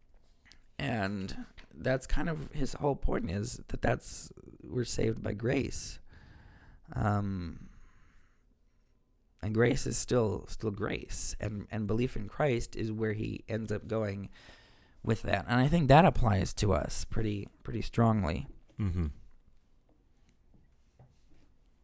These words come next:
Speaker 1: So that's kind of where I was going with "after all we can do."
Speaker 2: That's great. I think we can put that one to bed, actually. I
Speaker 1: Yeah.
Speaker 2: like that a lot.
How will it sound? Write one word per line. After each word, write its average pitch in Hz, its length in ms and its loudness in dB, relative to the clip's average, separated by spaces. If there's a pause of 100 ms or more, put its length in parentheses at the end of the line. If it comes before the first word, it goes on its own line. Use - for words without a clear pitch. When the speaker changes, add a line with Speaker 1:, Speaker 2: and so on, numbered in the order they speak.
(880)
Speaker 1:
So - 140 2
that's 135 220 8
kind 139 160 6
of 123 100 8
where 120 120 12
I 117 60 12
was 113 140 10
going 113 240 10
with 101 120 8
"after 110 360 10
all 107 100 12
we 104 80 10
can 95 200 4
do." 101 440 10 (440)
Speaker 2:
That's 92 200 4
great. 85 300 12 (800)
I 98 60 4
think 107 140 10
we 101 100 10
can 87 100 4
put 95 200 10
that 90 160 10
one 87 100 4
to 78 60 0
bed, 82 240 8
actually. 78 400 2
I 113 100 12
Speaker 1:
Yeah. 113 60 12
Speaker 2:
like 82 180 10
that 82 120 6
a 80 60 4
lot. 78 260 2